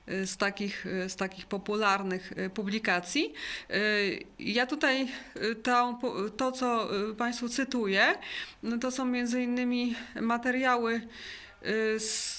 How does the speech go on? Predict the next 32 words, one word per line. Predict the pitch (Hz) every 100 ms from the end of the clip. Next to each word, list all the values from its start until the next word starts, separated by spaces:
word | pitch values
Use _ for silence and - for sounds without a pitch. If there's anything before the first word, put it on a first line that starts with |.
| -
tekstu, | 262 254 - 247
który | 254 233
omawia | 220 233 233
też | 233 233
historię, | - 214 - 370 285 247
w | 240
jaki | 240 240
sposób | - 247 240 202
doszło | 226 240 240
do | 214 -
odkrycia, | 208 - 302 302 - 208 202 - - -
e, | 196 214 208
tego | 247 240 -
uziemienia, | 220 247 233 240 269
bo | 233 233
tutaj | 240 233 233
zwróćmy | 226 240 240 240
uwagę, | 208 233 240 226
że, | 208 214 208 202
mm, | 170 190 214
nawiązuje | 220 226 220 254 240
się | 233
też | 220 208
do | 208
takich | 208 214 214
technik, | - 233 233 214 190
e, | - 180
starożytnych, | - 277 294 247 240 247 208
między | 220 214 208
innymi | 214 226 214
na | 214
Półwyspie | 214 208 202 247 240 226